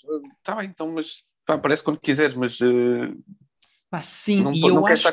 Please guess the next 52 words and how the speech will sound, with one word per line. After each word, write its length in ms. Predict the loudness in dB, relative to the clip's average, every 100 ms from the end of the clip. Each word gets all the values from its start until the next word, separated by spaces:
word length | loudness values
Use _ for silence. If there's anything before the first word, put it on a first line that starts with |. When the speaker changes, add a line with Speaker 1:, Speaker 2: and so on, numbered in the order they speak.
| 4
Speaker 1:
connosco 220 | 4 4
Speaker 2:
que 60 | 0
Speaker 1:
aí, 60 | -2
estás 340 | _ -2 -2
assim 220 | -4 -6
tão 140 | -2 -2
ocupado, 380 | -2 -4 -4 _ _ _
porque 120 | -8
ela 80 | -4
tá 80 | -2
Speaker 2:
Sim. 140 | 0 2
Speaker 1:
sempre 160 | 0
aí 60 | -2
para 120 | 0
o 20 | 0
outro 160 | 2
lado 240 | 0 0 -2
e 60 |
olha, 140 | -6 -6
tem 120 | -12
que 180 | -10 -6
ir, 180 | -6 -4
vá, 200 | -4 -4
tchau, 380 | -6 -6 -6 -6
depois 240 | -8 -14
a 20 | -12
gente 100 | -4
fala. 360 | -2 -2 -8 -12 _ _ _ _ _ -2
Speaker 2:
Ela 280 | 0 0
ter 180 | 0 -2
esta 260 | -2 -2 0
aura 320 | 0 0 -4
meio 380 | -2 -2 0 0
inatingível 880 | -2 -2 -4 -6 -4 -4 -2 -2 -2
e 60 | -4
desconhecida, 680 | -8 -6 -6 -6 -8 -8
que 80 | -6
tu 80 | -4
não 120 | -2
sabes 280 | -2 -2 -2
bem, 380 | -2 0 0 -4
tipo, 240 | -8 -12
que 100 | -10
traços 280 | -4 -4 -4
de 80 | -10
personalidade 600 | -8 -2 0 2 2 0
é 40 | -2
que 80 |
tem 100 | -4 -2
a 40 |
Captain 300 | -4 -4 -6
Marvel, 420 | -6 -8 -10 -12